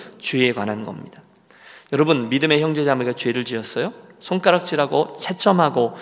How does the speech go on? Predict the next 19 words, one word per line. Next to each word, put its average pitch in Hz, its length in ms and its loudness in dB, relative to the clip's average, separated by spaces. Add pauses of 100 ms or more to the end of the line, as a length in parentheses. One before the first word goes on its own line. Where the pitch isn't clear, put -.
(240)
그것보다 160 720 6
우선적으로 196 640 6
해야 175 120 4
될 151 200 2
일은 127 460 0 (800)
막 - 340 -6
들춰내고, 147 1200 0
어, 156 160 -16
막 131 220 -10
이러는 185 340 8
게 170 100 6
아니라 113 540 4 (260)
먼저 147 320 8
함께 160 360 0
슬퍼하고 165 960 0
통분하는 165 960 -2
겁니다. - 380 -20
쉽지 - 320 -8
않아요. - 260 -14